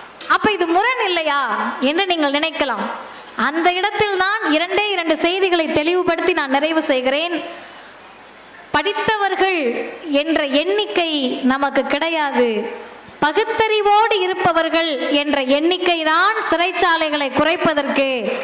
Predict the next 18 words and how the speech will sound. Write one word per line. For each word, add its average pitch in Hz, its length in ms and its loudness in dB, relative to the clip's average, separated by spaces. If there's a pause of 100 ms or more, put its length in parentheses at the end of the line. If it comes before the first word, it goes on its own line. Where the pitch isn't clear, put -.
(160)
வழிவகுக்கும். 277 760 2 (840)
நூலறிவு 403 880 4
கொடுக்கக்கூடிய 359 800 2
செய்திகளை 330 1000 -2 (240)
பகுத்தறிவோடு 392 840 2
ஆய்ந்து 339 420 0
பார்த்தால்தான் 294 840 0 (520)
மனிதநேயம் 349 540 0
மிக்கவர்களாக 311 680 0
நாம் 254 400 0
இருக்க 330 340 0
முடியும். 269 440 0 (580)
வரலாறுகளை 370 640 0
வாசிக்கின்ற 339 640 0
போது 277 540 0 (300)
ரோசலின் 359 720 2
மைல்ஸ் 339 580 -2
என்ற 294 540 0